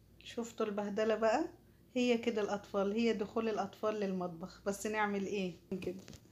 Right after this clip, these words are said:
فطبعًا لازم نشجع الأطفال ونخليهم يدخلوا معانا المطبخ، لأن فعلًا بيبقوا مبدعين وبيطلعوا حاجات حلوة، ممكن يقولوا لك على أفكار بتطلع منهم حلوة جدًا.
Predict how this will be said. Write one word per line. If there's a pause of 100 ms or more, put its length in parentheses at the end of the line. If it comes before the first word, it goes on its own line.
(580)
فطبعًا
لازم
نشجع
الأطفال
ونخليهم
يدخلوا
معانا
المطبخ، (340)
لأن
فعلًا
بيبقوا
مبدعين
وبيطلعوا
حاجات
حلوة،
ممكن
يقولوا
لك
على
أفكار
بتطلع
منهم
حلوة
جدًا.